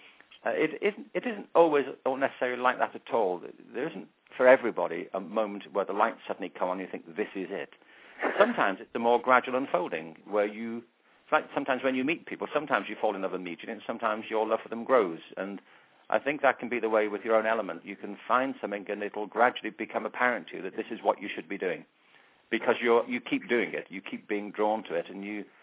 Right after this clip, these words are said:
Speaker 1: you're the last person to recognize it's what you're so good at and what you love to do. And it was a bit like that way for me. I, I became very impassioned about education quite early on in my life. I found myself in a position to engage and communicate with people about these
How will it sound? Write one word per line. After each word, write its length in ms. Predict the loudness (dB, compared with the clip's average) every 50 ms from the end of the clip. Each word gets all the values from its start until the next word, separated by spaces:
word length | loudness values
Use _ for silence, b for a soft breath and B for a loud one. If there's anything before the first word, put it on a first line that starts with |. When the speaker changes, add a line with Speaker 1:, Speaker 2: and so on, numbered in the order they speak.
| _ _ 2
Speaker 1:
you're 100 | 2 4
the 80 | 6
last 240 | 4 4 2 2 2
person 240 | 2 2 2 0 -10
to 60 | 0
recognize 480 | 0 0 2 0 -4 -6 -4 -4 -4 -6
it's 140 | -8 -4 -4
what 120 | -4 -2
you're 140 | -2 -6 -4 -4
so 80 | -6 -6
good 180 | -4 -4 -2
at 160 | -2 -4 -4 -8 _ _ _ _ _ _ _ _
and 140 | -4 -2 -2
what 140 | -2 -2 -2
you 80 | -2
love 180 | -2 -2 -4 -4
to 80 | -8 -4
do. 220 | -2 -2 -2 -2 -6 b b b b 0
And 160 | 0 0 2 0
it 60 | -2
was 120 | -2 0
a 40 | -2
bit 120 | 0 6 6
like 120 | 8 8
that 160 | 8 4 4
way 100 | 2 0 0
for 80 | -2 -4
me. 200 | -4 -2 0 0
I, 200 | 0 2 2 0
I 380 | 0 0 0 0 0 0 -2 -6 _
became 280 | -10 -2 -2 -2 2 4
very 160 | 4 4 4
impassioned 340 | 2 -2 -6 -6 -6 -4 -2
about 200 | -2 -2 0 -2
education 540 | -8 -8 -10 -6 -6 -6 -4 -6 -10 -12 -10
quite 200 | -8 -8 -4 -2
early 200 | -2 -2 -2 -4
on 120 | -6 -6
in 60 | -6
my 140 | -6 -6 -2
life. 240 | -2 -2 -2 -4 -8 -12 _ _ _ _ _ _ _ _ _ _
I 240 | 0 0 0 0 -2 0 2
found 160 | 2 4 4
myself 300 | 0 -4 -2 -2 -4 -4 -4
in 60 | -10
a 40 | -10
position 440 | -10 -10 -10 -8 -10 -10 -12 -12 -12 -8
to 260 | -8 -6 -6 -6 -6 -8 -12 _ _ _ _ _ _
engage 380 | -8 -4 0 2 2 2 2 0
and 120 | -6 -12 -12
communicate 420 | -8 -8 -6 -6 -2 -2 -4 -4
with 100 | -4 -10 -10
people 180 | -12 -10 -8 -2
about 240 | -2 -2 -2 -2
these 140 | -4 -10 -10